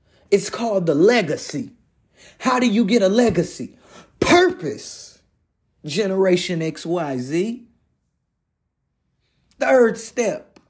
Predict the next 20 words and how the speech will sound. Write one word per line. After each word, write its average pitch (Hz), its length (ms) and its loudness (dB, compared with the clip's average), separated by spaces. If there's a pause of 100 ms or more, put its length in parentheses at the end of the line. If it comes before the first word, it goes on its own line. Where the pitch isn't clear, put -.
(500)
know 185 600 0 (240)
who 226 160 0
you 190 260 0
are 147 120 -2
blessing 160 840 -2 (260)
and 170 200 0
affecting. 127 760 -2 (1300)
Know 220 640 2 (160)
that 185 260 2
whenever 220 420 -2
you 202 240 4
walk 208 400 0
in 175 100 0
your 165 140 2
purpose, 156 500 -6
somebody 208 520 -4
is 127 140 -4
blessed 170 440 -4
by 139 220 -2
that. 101 260 -14